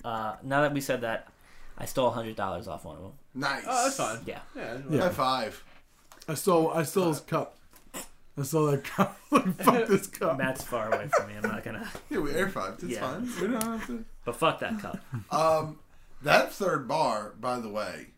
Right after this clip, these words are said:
Speaker 2: Uh,
Speaker 4: Matt had an interesting time there.
Speaker 2: I mean,
Speaker 1: What is the third bar? Which
Speaker 2: the
Speaker 1: one?
Speaker 2: third bar was, like, the really nice one.
Speaker 4: It was very
Speaker 2: The
Speaker 4: fancy
Speaker 1: Oh, that
Speaker 4: drink.
Speaker 1: was one with the lady?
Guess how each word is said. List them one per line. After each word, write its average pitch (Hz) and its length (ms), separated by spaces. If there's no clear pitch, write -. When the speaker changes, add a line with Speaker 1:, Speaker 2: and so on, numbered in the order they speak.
Speaker 2:
Uh, 131 500
Speaker 4:
Matt 175 260
had 147 140
an 135 80
interesting 131 440
time 113 300
there. 117 180
Speaker 2:
I 156 120
mean, 156 100
Speaker 1:
What - 140
is 285 80
the 277 100
third 185 360
bar? 214 260
Which 202 180
Speaker 2:
the 170 60
Speaker 1:
one? - 100
Speaker 2:
third 202 240
bar 254 200
was, 143 220
like, 131 220
the 117 120
really 131 320
nice 139 360
one. 170 300
Speaker 4:
It 127 60
was 117 80
very 139 280
Speaker 2:
The 139 60
Speaker 4:
fancy 123 400
Speaker 1:
Oh, 147 60
that 147 40
Speaker 4:
drink. 165 160
Speaker 1:
was 160 100
one 160 100
with 151 100
the 143 80
lady? 135 440